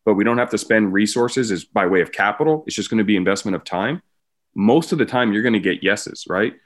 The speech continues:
And you hear these stories about, "Oh, this person started in the mailroom at this company and grew." And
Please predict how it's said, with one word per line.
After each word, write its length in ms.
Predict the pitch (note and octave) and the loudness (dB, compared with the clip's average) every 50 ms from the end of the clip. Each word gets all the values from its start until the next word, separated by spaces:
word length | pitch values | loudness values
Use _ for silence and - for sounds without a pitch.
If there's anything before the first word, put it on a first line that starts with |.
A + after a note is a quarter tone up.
| _ _ _ | _ _ _
And 100 | - A2+ | 2 2
you 60 | A2+ | 4
hear 220 | G#2 G#2 C3+ D#3+ D#3+ | 4 4 6 4 6
these 180 | C3+ G#2+ F#2+ - | 4 2 0 0
stories 320 | - G2+ F#2 F2+ F2+ E2+ | 0 2 2 2 2 0
about, 200 | G2 F2 F#2+ - - | 0 0 0 2 4
"Oh, 100 | C#3 D3 | 4 4
this 140 | B2+ C3+ | 4 2
person 240 | - E3+ D3+ - C#3 | 0 -2 0 0 -2
started 360 | A2+ - A#2+ A#2+ A#2+ A#2 A2 | -2 0 2 2 2 2 2
in 80 | A#2 A2 | 2 2
the 60 | G2 | 2
mailroom 520 | F2+ F2+ F#2+ G#2+ A#2+ A#2 G#2 G2 F#2+ F2+ F2 | 2 2 2 4 4 4 4 2 2 0 -2
at 80 | E2+ | -2
this 140 | - E2+ - | -4 -6 -6
company 360 | - F#2 E2+ - - F2 E2+ | -4 -6 -6 -4 -4 -6 -6
and 120 | E2+ F2 E2 | -6 -6 -4
grew." 380 | F#2 F#2+ A2 G#2+ E2+ D2+ - - | 0 2 2 2 2 0 -4 -2
And 240 | F#2 F#2 F2 E2+ | -2 -2 -2 -4